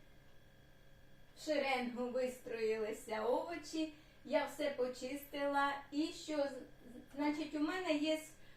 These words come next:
грудка індюшина. Я її помила, порізала і водою залила,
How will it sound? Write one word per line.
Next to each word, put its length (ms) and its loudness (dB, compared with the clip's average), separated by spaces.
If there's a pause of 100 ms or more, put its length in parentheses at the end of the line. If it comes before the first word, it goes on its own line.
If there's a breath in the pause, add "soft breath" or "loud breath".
(140 soft breath)
грудка 540 0
індюшина. 840 0
Я 260 4
її 380 -2
помила, 800 2
порізала 560 0
і 80 2
водою 500 0
залила, 540 4